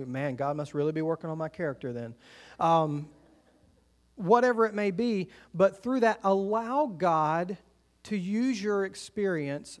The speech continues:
to bring comfort to others. And first of all, in the middle of your situation, you look to God, who is your source.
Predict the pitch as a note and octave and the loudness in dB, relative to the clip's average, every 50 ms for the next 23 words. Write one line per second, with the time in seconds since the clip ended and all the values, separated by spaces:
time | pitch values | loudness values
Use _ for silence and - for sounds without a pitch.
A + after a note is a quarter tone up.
0 | _ _ - F#3+ E3+ D#3+ F#3 F#3 F3 D#3+ - - - G3 F#3 F#3 - E3+ D#3 D#3+ | _ _ -8 -8 -4 -4 -4 -4 -4 -6 -8 -6 -6 -6 -6 -6 -8 -10 -10 -10
1 | - - D#3+ C#3+ C#3 C3+ C3 A#2+ D2 D2+ - - - - _ _ _ _ - G#3+ | -8 -6 -4 -2 -2 -2 -2 -6 -8 -12 -16 -18 -20 -20 _ _ _ _ -4 -2
2 | G#3 G3 F3+ - B3+ C4 D4+ C#4 - - G#3+ F3 F3 E3+ E3+ F3 - - A3+ A#3 | -2 -2 2 4 4 4 4 2 0 -2 2 4 6 6 6 4 4 0 0 0
3 | A#3 A3+ G#3+ G3+ G#3 A#3 B3+ C4 B3 G#3+ G3+ F3+ E3 E3+ E3 - - - E3 - | 2 0 0 2 4 2 4 4 2 2 2 0 2 0 -2 -2 -2 -6 -6 -4
4 | - D#3+ D3 D3 C#3 C#3 C3+ - - E3+ D3+ D3+ D#3 - - _ _ _ _ _ | -4 -4 0 0 0 0 -2 -4 -4 -4 -4 -4 -6 -8 -12 _ _ _ _ _
5 | _ _ - D#3 G3+ B3+ C#4+ C#4+ C4 A3+ G3 F3+ F3+ - - F#3 D#3+ D#3 E3 D#3 | _ _ -4 2 4 4 4 4 4 4 2 2 0 -2 -4 -4 0 2 2 2
6 | D3+ D3 B2+ D#3 D#3 D3 C#3+ B2+ A#2+ C3+ A#2+ - - - A#2+ - - - - - | 2 0 0 0 0 0 0 -2 -4 -6 -8 -8 -8 -8 -8 -8 -8 -14 -18 -16
7 | - - - - - | -16 -16 -16 -16 -18